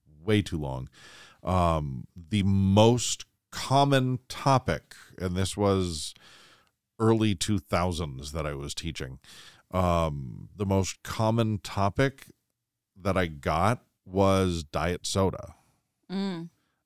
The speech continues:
Speaker 1: And the
Speaker 2: Yeah, the
Speaker 1: f-
Speaker 2: aspartame is terrible.
Speaker 1: Right.
Speaker 2: Yeah.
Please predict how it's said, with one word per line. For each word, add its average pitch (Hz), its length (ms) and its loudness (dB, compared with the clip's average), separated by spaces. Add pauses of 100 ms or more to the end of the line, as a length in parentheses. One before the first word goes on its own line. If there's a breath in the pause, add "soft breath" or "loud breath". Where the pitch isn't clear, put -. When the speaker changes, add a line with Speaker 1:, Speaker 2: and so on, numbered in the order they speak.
Speaker 1:
And 90 640 0
the 95 80 0
Speaker 2:
Yeah, 202 100 0
the 185 160 -2
Speaker 1:
f- 190 200 0
Speaker 2:
aspartame 156 360 -6
is - 200 -10
terrible. 185 600 -2
Speaker 1:
Right. 107 500 6
Speaker 2:
Yeah. 190 300 -2